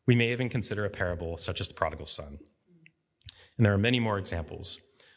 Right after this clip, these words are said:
but the story which initially establishes these patterns, the story to which all these other stories are hyperlinked, is the exile of humanity from Eden.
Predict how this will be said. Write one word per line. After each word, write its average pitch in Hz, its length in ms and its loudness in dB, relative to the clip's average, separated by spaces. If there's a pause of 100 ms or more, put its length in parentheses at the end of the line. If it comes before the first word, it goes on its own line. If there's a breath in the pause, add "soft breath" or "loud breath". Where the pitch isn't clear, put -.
(100)
but 98 100 4
the 110 80 6
story 156 300 4
which 123 180 0
initially 101 380 2
establishes 104 600 0
these - 260 -2
patterns, 82 640 0 (220 soft breath)
the 110 60 4
story 110 260 2
to 113 80 -4
which 98 160 0
all 101 200 -4
these 98 200 -4
other 98 180 -2
stories 87 300 -2
are 78 100 -4
hyperlinked, 82 680 -2 (500 loud breath)
is 107 140 6
the 98 120 -2
exile 107 320 0
of 92 100 -4
humanity 82 380 -4
from 90 180 -4
Eden. 78 380 -4